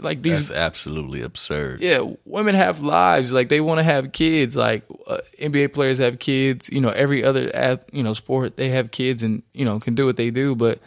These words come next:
Speaker 1: you know, they, a lot of these women have to push back having a family, you know. And one of the things is you wanna kinda have a family while you have a job that can really support that and, you know, you're not pressed for money.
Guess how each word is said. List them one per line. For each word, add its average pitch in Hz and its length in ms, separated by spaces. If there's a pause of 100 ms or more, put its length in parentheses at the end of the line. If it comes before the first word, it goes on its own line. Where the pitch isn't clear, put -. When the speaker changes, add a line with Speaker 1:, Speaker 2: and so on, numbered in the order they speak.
(1040)
Speaker 1:
you 139 100
know, 120 120
they, 135 300
a 120 140
lot 117 160
of 143 80
these 120 100
women 127 140
have 123 140
to - 60
push 120 260
back 110 220
having 110 220
a 107 40
family, 117 500 (440)
you 113 100
know. 101 240 (200)
And 113 260
one 123 140
of 117 60
the 110 80
things 117 320
is 120 160
you 113 100
wanna 117 280
kinda 123 300
have 120 140
a 101 60
family 143 340
while 117 260
you 110 160
have 135 160
a 92 60
job 107 360
that 101 100
can 87 180
really 107 200
support 131 480
that 98 160
and, 95 260 (680)
you 131 140
know, 90 100
you're 101 180
not - 260
pressed - 260
for 98 120
money. 104 400